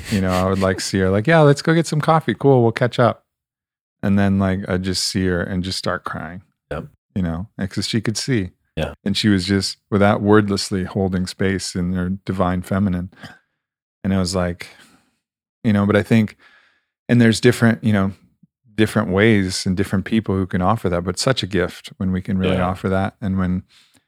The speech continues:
Speaker 1: and the problem is, is that we'll all too often get caught up in the words, and the person will be trying to dissuade somebody to get on their side and agree with their justified position of why it's all this other person's fault.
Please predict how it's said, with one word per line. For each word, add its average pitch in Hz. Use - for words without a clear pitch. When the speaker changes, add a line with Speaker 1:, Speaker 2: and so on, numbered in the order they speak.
Speaker 1:
and 110
the 107
problem 123
is, 101
is 92
that 95
we'll 98
all 101
too -
often 104
get 98
caught 98
up 101
in 98
the 92
words, 98
and 92
the 110
person 117
will 160
be 131
trying 117
to 107
dissuade 117
somebody 98
to -
get 110
on 110
their 117
side 107
and 92
agree 110
with 113
their 104
justified 135
position 117
of 95
why 104
it's 104
all 123
this 120
other 127
person's -
fault. 127